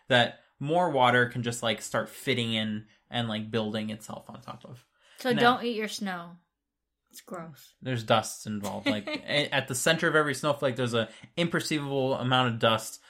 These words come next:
Speaker 1: that you would have breathed in anyways if you were just walking around.
Speaker 2: Oh,
Speaker 1: Okay,
Speaker 2: okay.
Speaker 1: so moving
Speaker 2: So
Speaker 1: on.
Speaker 2: eat your snow. <laughs>
Speaker 1: Eat your snow, just to make sure it's, like, still from the air and not peed on.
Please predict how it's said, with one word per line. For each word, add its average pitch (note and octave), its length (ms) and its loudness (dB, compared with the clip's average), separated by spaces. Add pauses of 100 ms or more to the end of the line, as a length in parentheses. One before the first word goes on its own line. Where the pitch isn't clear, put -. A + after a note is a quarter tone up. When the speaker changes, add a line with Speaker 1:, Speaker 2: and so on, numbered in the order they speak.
(140)
Speaker 1:
that A#2+ 260 8
you A#2+ 120 0
would A#2+ 120 4
have A2+ 120 0
breathed B2 360 2
in A2 200 2
anyways G#2+ 440 -2
if G2+ 160 -8
you G#2+ 80 -6
were G#2 60 -2
just G2+ 140 -10
walking G2 280 -8
around. A2+ 260 -12 (100)
Speaker 2:
Oh, - 240 -6 (120)
Speaker 1:
Okay, A2+ 160 2
Speaker 2:
okay. F#2+ 60 -6
Speaker 1:
so F2 180 -2
moving C3+ 280 2
Speaker 2:
So A2+ 100 4
Speaker 1:
on. G2+ 60 2
Speaker 2:
eat G2+ 120 0
your C4 160 0
snow. G3+ 580 -4
<laughs> - 40 -10
Speaker 1:
Eat E3 200 2
your C#3 140 2
snow, A#2 440 0
just A2 360 -10
to A#2 60 -10
make A#2 180 -4
sure A#2 180 -2
it's, - 300 -8
like, G2+ 260 -8
still A2 260 -4
from A2 220 -6
the G#2 120 -2
air G2+ 180 -2
and G2 80 -8
not G2+ 260 -4 (260)
peed G#2 220 -8
on. F#2+ 180 -10